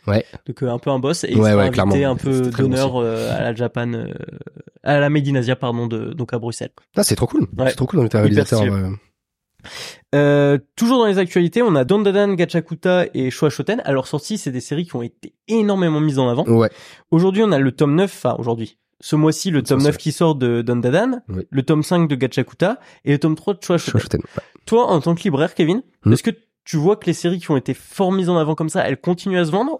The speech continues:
Speaker 2: ou il y a, euh, des ralentissements,
Speaker 1: Euh,
Speaker 2: euh
Speaker 1: alors, s-, souvent, c'est un peu décevant par rapport à la mise en avant,
Speaker 2: Ok.
Speaker 1: euh, en termes de vente. Alors après, je parle vraiment pour, euh,
Speaker 2: Oui, Hatsukimi
Speaker 1: ma
Speaker 2: au
Speaker 1: librairie
Speaker 2: précis,
Speaker 1: Hatsukimi, euh, peut-être qu'ailleurs, ça cartonne.
Speaker 2: Exactement.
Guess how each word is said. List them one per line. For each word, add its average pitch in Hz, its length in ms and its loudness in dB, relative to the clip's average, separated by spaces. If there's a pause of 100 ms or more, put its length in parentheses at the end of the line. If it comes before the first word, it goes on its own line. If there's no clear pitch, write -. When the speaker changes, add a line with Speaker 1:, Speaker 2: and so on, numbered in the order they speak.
(100)
Speaker 2:
ou 208 360 0
il 180 80 -4
y 170 80 2
a, 160 120 4
euh, 143 260 0
des 123 120 0
ralentissements, 117 800 4
Speaker 1:
Euh, - 60 2
Speaker 2:
euh - 120 -2 (640)
Speaker 1:
alors, 117 280 0
s-, - 240 -12
souvent, 208 540 2
c'est - 380 -2
un 139 120 2
peu 170 120 4
décevant 135 380 2
par 123 140 -4
rapport 113 260 -2
à 120 60 0
la 110 80 2
mise 117 160 2
en 117 80 2
avant, 113 260 0 (140)
Speaker 2:
Ok. 135 100 -6
Speaker 1:
euh, 101 540 2
en 104 160 0
termes 117 180 0
de 113 60 4
vente. 110 200 -2
Alors 117 140 -2
après, 147 100 -4
je 143 60 -6
parle 113 160 -2
vraiment 120 220 0
pour, 107 280 -4
euh, 98 320 -2
Speaker 2:
Oui, 170 200 0
Hatsukimi 117 360 0
Speaker 1:
ma 120 80 4
Speaker 2:
au 120 40 6
Speaker 1:
librairie 123 360 6
Speaker 2:
précis, 120 160 4
Speaker 1:
Hatsukimi, 127 640 -2
euh, 107 260 0
peut-être 117 220 -10
qu'ailleurs, 117 340 -4
ça 123 140 -12
cartonne. 135 360 -4
Speaker 2:
Exactement. 131 360 -4